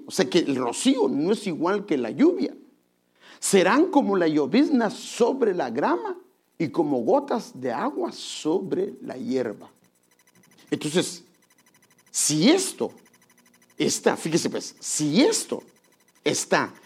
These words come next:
en su tiempo, por decirlo así, si esta revelación procede de esta manera, ese árbol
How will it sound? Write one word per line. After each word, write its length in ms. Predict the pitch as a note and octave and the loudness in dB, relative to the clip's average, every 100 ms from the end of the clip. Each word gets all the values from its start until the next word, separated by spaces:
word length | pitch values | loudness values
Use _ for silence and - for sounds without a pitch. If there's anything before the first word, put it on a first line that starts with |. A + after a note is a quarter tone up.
| _ - | _ -2
en 200 | D3 B2+ | 0 0
su 180 | - A#2+ | -2 -2
tiempo, 440 | G3 D#4 - - - _ _ _ _ _ _ _ _ _ _ _ _ _ _ _ _ _ _ _ - | 2 2 0 -14 -18 _ _ _ _ _ _ _ _ _ _ _ _ _ _ _ _ _ _ _ -6
por 100 | B2+ | -2
decirlo 300 | C#3+ G3 F#3+ | 0 2 2
así, 200 | - A#2+ | 0 -4
si 220 | - F3 | -2 2
esta 180 | A#3+ - | 2 2
revelación 840 | G#3 F3+ C#3+ A#2+ - - F3 G#2+ - _ _ _ _ _ | 0 0 0 -2 -4 -2 0 -2 -10 _ _ _ _ _
procede 580 | - D#3 - - A#3 A3 | -2 -2 -2 0 2 4
de 100 | B3 | 2
esta 160 | - C4 | -4 -6
manera, 340 | A#3+ B3+ C4 - - | -6 -6 -8 -14 -6
ese 300 | - - D3+ | -4 -2 -2
árbol 340 | A3 A#3+ - | -2 -2 -6